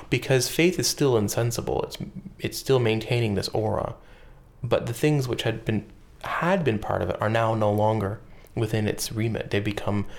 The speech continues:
aspects of rational discernment and empirical practice.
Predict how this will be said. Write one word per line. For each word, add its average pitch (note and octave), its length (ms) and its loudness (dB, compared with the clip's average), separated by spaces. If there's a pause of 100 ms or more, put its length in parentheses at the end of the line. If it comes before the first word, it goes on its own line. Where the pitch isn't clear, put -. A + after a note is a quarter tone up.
(260)
aspects - 500 -4
of G2+ 140 -6
rational F#2+ 500 -2
discernment - 540 -4
and G1+ 140 -6
empirical - 340 -8
practice. - 500 -8